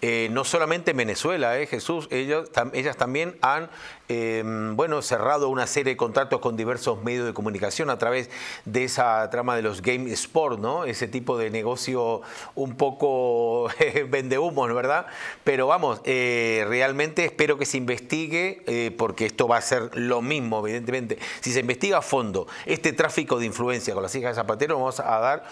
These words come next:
con otro caso, Goldo, de la misma forma que se ha perpetrado, porque utilizan la, la misma técnica. De hecho, Alberto Fernández ha sido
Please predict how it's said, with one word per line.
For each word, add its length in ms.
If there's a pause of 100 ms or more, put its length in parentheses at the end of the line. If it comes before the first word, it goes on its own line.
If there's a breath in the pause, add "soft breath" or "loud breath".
(220 loud breath)
con 220
otro 260
caso, 680
Goldo, 520
de 200
la 140
misma 300
forma 440 (280 loud breath)
que 160
se 100
ha 60
perpetrado, 500
porque 340
utilizan 640
la, 160
la 140
misma 500
técnica. 380
De 80
hecho, 160
Alberto 380
Fernández 420
ha 120
sido 320